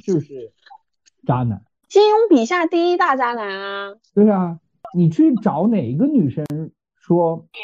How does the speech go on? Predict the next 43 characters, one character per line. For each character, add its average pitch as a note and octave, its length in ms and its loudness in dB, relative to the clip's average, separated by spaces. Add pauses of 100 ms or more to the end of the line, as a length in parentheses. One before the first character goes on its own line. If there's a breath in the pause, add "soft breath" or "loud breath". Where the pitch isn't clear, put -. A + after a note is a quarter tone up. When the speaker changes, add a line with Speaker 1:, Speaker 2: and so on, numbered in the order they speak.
Speaker 1:
如 F#3+ 160 6
果 B3 140 2
你 G#3+ 120 2
碰 A3+ 220 -4
到 G3+ 120 -2 (100)
一 C#3+ 60 -4
个 D#3+ 100 -4
段 F#3+ 180 -4
正 F3 180 -4
淳 A2+ 200 -6
那 C3 80 -6
样 C#3 220 -8
的， G2+ 180 -12
他 - 240 -8
爱 C4+ 240 0
你 D3+ 140 4
的 B2 100 -4
时 D#3 100 -8
候， D#3+ 80 -4
他 F#3 120 -2
真 C4+ 160 -2
的 B3 80 2
可 E3 100 0
以 F#3+ 60 -2
为 G#3 120 -2
你 F3 140 0
死。 - 220 -10 (680)
然 F3 220 2
后 A#3+ 280 0
每 E3+ 280 0 (140)
一 D#3 120 -4
个 E4 220 2
女 E3+ 140 4
生 C#3+ 180 -4
她 F#3 180 -10
都 C4 240 0
是 D4 100 -2
可 D3 140 -2
以 C#3+ 80 -2
为 C#3 140 -4
你 C3 120 -4
死 A#2+ 160 -12
的， G#2+ 120 -14